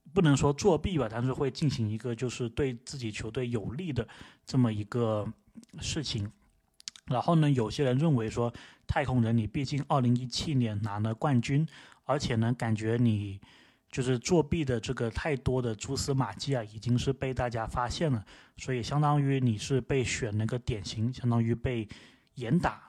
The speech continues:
对吧？那么其他球队呢，你因为没拿冠军，或者说因为你的相对来说这个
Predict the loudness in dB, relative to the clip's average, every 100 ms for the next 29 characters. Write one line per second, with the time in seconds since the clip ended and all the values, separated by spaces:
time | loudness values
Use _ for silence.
0 | _ -4 -2 -4 -10 -20 _ 2 2 0
1 | 0 2 2 2 4 6 6 6 6 4
2 | 4 6 6 4 4 2 4 4 4 2
3 | 2 0 0 0 2 4 6 4 4 0
4 | -4 -6 -16 -20 _ 0 2 4 2 2
5 | 0 0 0 -2 -2 0